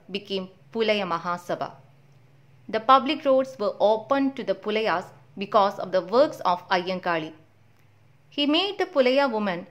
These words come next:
to get rid of the Kallumala, which was worn all over the upper body like a dress, Kallumala agitation. Ayyankali urged them to wear proper clothes. He was a member of Srimulam Praja Sabha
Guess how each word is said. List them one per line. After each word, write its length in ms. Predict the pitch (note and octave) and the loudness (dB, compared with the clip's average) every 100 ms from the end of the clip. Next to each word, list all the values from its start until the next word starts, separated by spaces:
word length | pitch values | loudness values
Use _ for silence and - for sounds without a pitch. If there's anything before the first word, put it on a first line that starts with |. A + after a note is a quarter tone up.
| - | -14
to 80 | A#3+ | -4
get 260 | G3 D4 C#4 | 2 2 2
rid 160 | C#4 | 2
of 260 | A3 F#3+ - | 2 0 -2
the 100 | G3 | -6
Kallumala, 760 | G3 G3+ G#3+ B3+ G3+ F3 E3 - - | -2 0 0 0 -2 -2 -4 -8 -14
which 160 | - G3+ | -12 -2
was 240 | G3+ G3 | -2 -2
worn 340 | F3 F#3+ F3 G#3+ - - | 0 0 0 -6 -14 2
all 240 | F#3 G3 - | 6 8 8
over 360 | G3+ G3+ A#3+ C4+ | 4 4 0 -2
the 180 | - - | -2 0
upper 340 | F#3+ F#3+ B3+ | 0 2 0
body 440 | G#3 G#3 G3 F3 - | 2 0 0 -6 -4
like 260 | F3+ F3 - | -2 -2 -2
a 40 | E3+ | -8
dress, 420 | E3 F3+ E3 - _ _ _ | -4 -4 -4 -10 _ _ _
Kallumala 560 | - F#3 A3 G#3 G3 F#3+ | -6 -4 -2 -2 -2 -2
agitation. 640 | E3 E3+ E3+ E3+ E3 D#3 - _ _ _ _ _ _ _ - | -4 -6 -6 -8 -8 -12 -16 _ _ _ _ _ _ _ 0
Ayyankali 600 | F#3+ A3 G#3+ G3 F#3 E3 - | 2 2 -2 -2 -2 -4 0
urged 380 | G3 A#3 A#3 G3 | 0 0 0 2
them 260 | F3 G3+ - _ | 2 0 -10 _
to 80 | G#3+ | -4
wear 300 | F#3+ G3 F#3+ | 2 4 2
proper 460 | F#3+ G#3+ G3+ G3+ G#3+ | 2 4 4 4 -4
clothes. 440 | E3+ E3 - - _ _ _ _ _ _ _ | -4 -10 -12 -20 _ _ _ _ _ _ _
He 140 | - F4 | -4 0
was 180 | F#4+ | 0
a 60 | F#4+ | 2
member 300 | B3+ B3 C4 | 2 4 4
of 220 | - G#3+ | 4 2
Srimulam 680 | - A#3+ B3 B3+ B3+ A#3+ A#3 | -2 -4 -2 2 4 2 0
Praja 380 | G#3 G3 G3 G3+ | -2 0 0 0
Sabha 320 | F#3+ E3+ F3 | -4 -2 -6